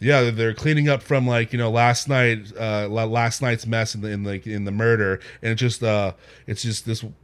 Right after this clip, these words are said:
two, two firefighters. One of them just got the hose out from the fire truck, just pressure washing the fucking sidewalk, and the other one just, like, has two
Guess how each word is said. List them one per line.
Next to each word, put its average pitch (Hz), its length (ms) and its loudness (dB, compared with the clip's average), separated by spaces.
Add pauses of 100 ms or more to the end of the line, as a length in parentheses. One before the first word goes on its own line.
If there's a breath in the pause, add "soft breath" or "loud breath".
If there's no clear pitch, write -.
(140)
two, 147 440 0
two 190 180 0
firefighters. 151 600 6
One 143 120 4
of 156 60 4
them 175 140 6
just 135 200 0
got 131 380 4
the 135 100 8
hose 156 400 8
out 117 240 4
from 139 240 4
the 160 60 2
fire 131 320 6
truck, 117 340 2 (240 loud breath)
just - 320 -2
pressure 175 540 6
washing 139 500 6
the 131 80 2
fucking 131 380 2
sidewalk, 147 560 4 (240 loud breath)
and 117 100 0
the 131 80 6
other 156 140 4
one 170 200 4
just, 139 220 0
like, 123 220 4
has 120 180 2
two 185 540 -2